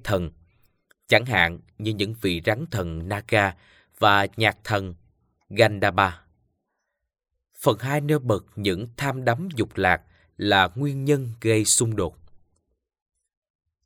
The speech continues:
Tôn sư, do kết phược gì mà các loài trời, người, Atula, rồng, Càng Thác Bà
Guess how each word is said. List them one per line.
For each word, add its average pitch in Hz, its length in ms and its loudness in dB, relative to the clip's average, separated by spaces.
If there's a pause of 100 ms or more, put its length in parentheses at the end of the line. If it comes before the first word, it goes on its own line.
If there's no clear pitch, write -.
(140)
Tôn 120 160 4
sư, 110 340 0 (640)
do 143 220 6
kết 202 260 -2
phược - 320 -6
gì 92 400 -2
mà 98 320 0
các - 320 -8
loài 87 300 0 (280)
trời, 90 400 0 (280)
người, 92 440 -2 (320)
Atula, 95 680 -2 (480)
rồng, 95 280 6 (460)
Càng 98 340 4
Thác - 240 -6
Bà 87 300 2